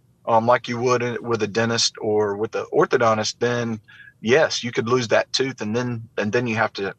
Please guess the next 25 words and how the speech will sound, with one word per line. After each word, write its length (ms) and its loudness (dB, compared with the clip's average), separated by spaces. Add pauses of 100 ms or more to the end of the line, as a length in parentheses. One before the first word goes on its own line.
you 120 -10
know, 180 -4
consider 480 0
implants 680 0
or 280 0
bridges, 880 0
um, 260 -6
to 160 -2
replace 400 0
that 240 0
tooth. 340 -6 (760)
So, 440 2
um, 320 0 (500)
but, 220 -2
but 300 2
I 100 4
don't 260 2
think 180 -2
you 80 -2
would 100 -6
get 160 4
much 280 0
pain. 500 -6
Um, 340 0
that, 180 0